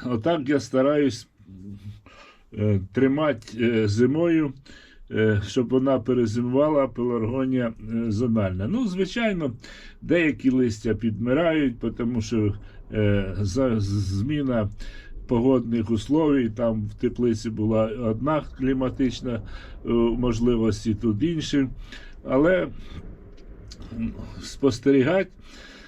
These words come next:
І все-таки надіюсь, що до весни вона в мене <laughs> до-, е, достоє,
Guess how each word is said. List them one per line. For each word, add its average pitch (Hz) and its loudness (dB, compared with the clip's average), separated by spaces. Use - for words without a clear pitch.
І 180 2
все-таки 160 0
надіюсь, 135 2
що 123 2
до 127 4
весни 127 2
вона 139 2
в 135 2
мене 123 0
<laughs> - -6
до-, 131 4
е, 98 2
достоє, 165 2